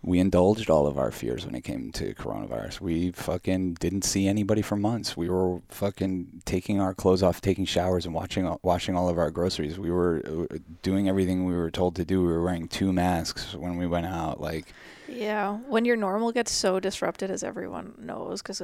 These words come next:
Speaker 2: we've all gone through this, when your normal gets so disrupted, though, that, like, when we found out you don't have to wash the groceries, it was like, "Oh my God."
Speaker 1: Oh, yeah.
Speaker 2: I've never
Speaker 1: Felt
Speaker 2: felt
Speaker 1: like,
Speaker 2: so relieved. I
Speaker 1: felt
Speaker 2: was
Speaker 1: like
Speaker 2: like,
Speaker 1: heaven.
Speaker 2: <laughs> I was like, "This is amazing."
Speaker 1: Yeah. <laughs> Yeah.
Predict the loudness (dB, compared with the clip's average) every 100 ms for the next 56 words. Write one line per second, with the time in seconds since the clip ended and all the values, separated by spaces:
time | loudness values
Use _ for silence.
0 | -10 -10 -6 -8 -6 -10 -10 -8 -6 -4
1 | -4 -6 -8 -4 -4 -4 -4 -4 -4 -6
2 | -6 -6 -8 -6 -8 -6 -4 -4 -6 -8
3 | -10 -10 -12 -14 -12 -6 -2 -2 2 2
4 | 2 0 -2 -2 -2 -2 -4 -4 -4 -4
5 | -6 -10 -12 -16 -14 -8 -6 -4 -4 -4
6 | -6 -10 -14 -8 -6 -4 -4 -8 -14 _
7 | _ 6 6 6 0 0 0 -6 -14 -20
8 | -18 -6 -4 -4 -4 -4 -2 2 4 6
9 | 8 8 8 8 8 6 6 4 8 10
10 | 10 8 6 6 6 2 -2 0 2 4
11 | 4 2 -2 -4 -4 -4 -4 -4 -6 -6
12 | 2 4 6 4 4 0 -2 -6 -10 -18
13 | -16 -10 -4 -4 -4